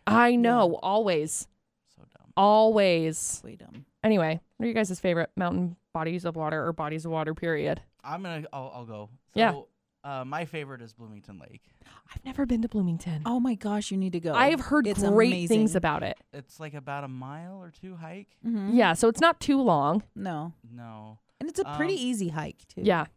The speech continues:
Speaker 3: f-, uh, they now charge you to park, which is weird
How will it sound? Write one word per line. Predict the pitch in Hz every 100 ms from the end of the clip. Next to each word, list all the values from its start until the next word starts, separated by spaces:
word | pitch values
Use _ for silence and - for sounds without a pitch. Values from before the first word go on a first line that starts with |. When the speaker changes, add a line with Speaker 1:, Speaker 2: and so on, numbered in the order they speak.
| _
Speaker 3:
f-, | _ _ -
uh, | 156 151 147 - 143
they | 147 151 147
now | 143 143 160
charge | 160 143 143 143
you | 139 139 139
to | 131 139
park, | 123 113 107 202 233
which | - 139 135
is | 127 113 -
weird | 107 104 120 170